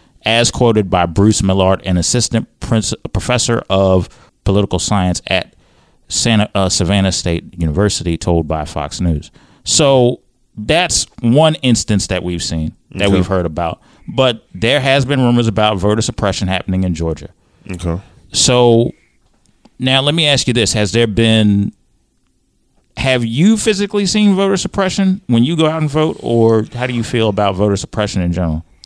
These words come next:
Speaker 2: Uh, voter suppression is definitely real. I, uh, when you have, when you have different people that control, you know, outcomes, you know, and they need certain people elected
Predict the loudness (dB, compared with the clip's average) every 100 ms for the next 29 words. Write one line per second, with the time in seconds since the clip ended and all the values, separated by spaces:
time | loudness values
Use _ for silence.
0 | -4 -2 0 -4 -2 2 2 2 0 0
1 | -2 -2 -2 0 -2 -2 -6 -4 -4 -4
2 | -2 -2 -4 -8 -4 0 0 0 -2 -4
3 | -10 -8 -4 0 2 2 0 0 -2 -4
4 | -14 -18 -20 -20 -20 -20 -10 -2 0 2
5 | 4 4 2 0 -4 -12 -4 -2 -2 -4
6 | -2 -4 -2 0 0 0 -6 -4 -2 -2
7 | -4 -4 0 2 4 4 4 0 -2 -12
8 | -8 -4 -2 -2 -2 -2 -2 -4 -2 -4
9 | -6 -6 -8 -8 -8 -6 -4 -4 -4 -4
10 | -6 _ _ -4 -2 0 0 -2 -2 -2
11 | 0 0 -2 -2 -2 -4 -14 -20 -20 _
12 | -6 -4 -4 -6 -8 -8 -8 -10